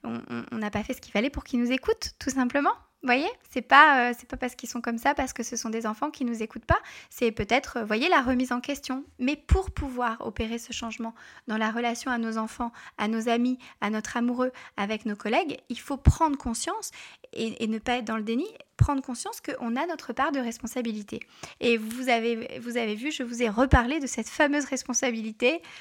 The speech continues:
J'enfonce le clou. Mais c'est vraiment ça. Donc, vous pouvez faire la liste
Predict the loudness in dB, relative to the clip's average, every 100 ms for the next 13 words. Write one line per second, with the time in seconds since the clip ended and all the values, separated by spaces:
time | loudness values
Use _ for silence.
0 | -12 0 2 2 0 -2 -2 -2 -4 -4
1 | -8 -12 _ -18 -16 -16 -18 -10 0 0
2 | 0 -8 _ -6 -2 0 0 -2 -4 -2
3 | -4 -4 -4 0 0 0 0 0 0 -2
4 | -6 -8